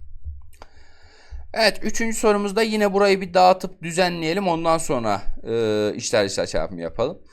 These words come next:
İki x artı on eksi bir bölü üç eşittir x eksi iki bölü bir dedim. Şurayı düzenleyelim tekrardan. İki x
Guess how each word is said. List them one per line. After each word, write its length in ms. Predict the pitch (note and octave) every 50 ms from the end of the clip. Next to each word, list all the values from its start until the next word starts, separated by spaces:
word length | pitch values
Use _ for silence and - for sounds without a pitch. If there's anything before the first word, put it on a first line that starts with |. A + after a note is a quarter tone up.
| - - - - - - -
İki 340 | D#3+ D#3+ - - G3+ G3+
x 200 | G3+ F#3+ - - - -
artı 460 | C3+ C#3 C#3 C3+ C3 - - - G#2
on 520 | - - - C3 D3 D#3 E3 F3 - E2 -
eksi 560 | - C3 C3 B2+ - - - - G2+ F2 F2+
bir 400 | A2 C#3 D#3+ D#3+ D#3 - - - - -
bölü 520 | - G#2+ A2 B2+ C3 B2 G#2+ F#2 D#2+ - -
üç 400 | C3 D#3+ F#3+ F#3+ - - - - - -
eşittir 640 | C#3 D#3+ D#3 - D3 - - - D3 D#3+ D3+ - - - -
x 320 | D#3+ E3+ D#3 - - -
eksi 320 | C3 A2+ G#2 - - - -
iki 440 | A#2+ C#3 - - - F#3 E3 D#3
bölü 400 | D#3+ D#3 D3+ D3+ D#3+ F3 F#3+ F#3+ F#3+ - - - - _
bir 640 | C3+ C3+ C3+ C#3 C#3 B2 A#2+ - - - - - _ - - - _ - -
dedim. 260 | F2+ F2+ G2+ A#2 - - - - - - _ _ _ -
Şurayı 360 | - - G3+ G3+ F#3 F3 D#3+
düzenleyelim 560 | D#3+ E3+ D#3+ F3 E3 E3 E3 E3 D#3+ D#3 D#3 D3+
tekrardan. 640 | - C#3+ C#3+ D3 - C#3 C#3 C3+ C#3+ C#3+ C#3 C#3 - -
İki 340 | - D#3 - - - F#3+ G3
x 200 | F#3+ - -